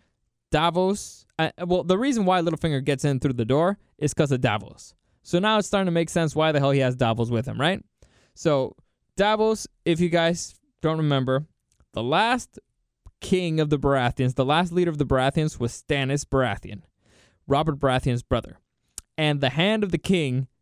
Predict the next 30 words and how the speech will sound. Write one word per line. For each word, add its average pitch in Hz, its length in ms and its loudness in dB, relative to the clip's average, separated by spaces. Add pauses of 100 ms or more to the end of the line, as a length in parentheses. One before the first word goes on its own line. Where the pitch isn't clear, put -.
(120)
to - 80 -6
Stannis 151 380 0
Baratheon 175 500 2 (120)
was 135 220 0
Davos 135 420 2
Seaworth. 95 460 -4 (460)
So 175 220 -2
technically, 196 540 0
the 123 120 0
next 180 400 -2 (100)
person 127 580 -2 (760)
still 185 360 -2
alive 143 300 0
that 131 120 -2
ha-, 131 140 -4
should 190 280 -2
have 139 160 2
any 156 220 0
type 151 220 0
of - 140 -16
command 135 340 0
of 143 100 0
the 131 80 -2
Baratheons 160 580 0 (360)
is 131 140 0
Davos. - 540 -4 (1120)
So 135 340 0 (480)
they 151 180 2
show 226 440 0
up. 190 280 0